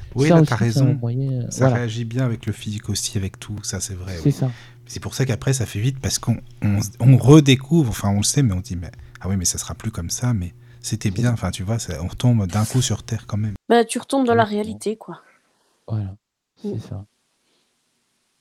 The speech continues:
Speaker 3: Mais c'est une sorte de thérapie, ça fait du bien quand même.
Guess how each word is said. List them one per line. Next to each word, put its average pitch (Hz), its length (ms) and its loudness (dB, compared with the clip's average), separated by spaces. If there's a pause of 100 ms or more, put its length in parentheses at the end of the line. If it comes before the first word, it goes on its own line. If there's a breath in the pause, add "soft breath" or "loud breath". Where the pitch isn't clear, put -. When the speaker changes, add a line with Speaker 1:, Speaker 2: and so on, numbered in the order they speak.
(880)
Speaker 3:
Mais 233 280 4
c'est 226 120 -2
une 240 80 0
sorte 233 240 -2
de 214 80 -4
thérapie, 226 500 -4
ça 233 140 -4
fait - 180 -8
du 196 120 -8
bien 208 180 -4
quand 202 160 -10
même. 175 160 -8